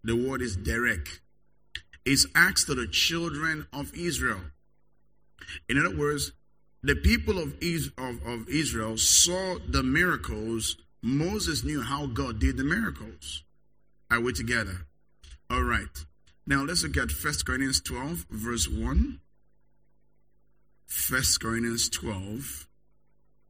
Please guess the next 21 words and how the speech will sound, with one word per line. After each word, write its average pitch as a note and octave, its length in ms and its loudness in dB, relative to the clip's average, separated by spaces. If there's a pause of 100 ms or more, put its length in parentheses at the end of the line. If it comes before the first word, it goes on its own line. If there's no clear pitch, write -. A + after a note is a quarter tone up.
(160)
verse A2 720 0 (420)
one. G#2 440 -4 (500)
Okay, F#2+ 360 -4 (400)
listen C3 280 -2
to A2 60 -2
this. G#2+ 360 -4 (760)
It C3+ 140 4
says, C#3+ 680 2 (400)
"Now D#3 320 6
concerning G3 800 0
spiritual D3 600 -2
gifts, G#2+ 600 -4
brethren, A2 640 -2 (840)
I C3 60 6
do C3 40 4
not C#3+ 220 0
want D3+ 540 0
you A2+ 440 -4
to D3 140 -4
be C#3+ 320 -2
ignorant." C#3+ 720 -4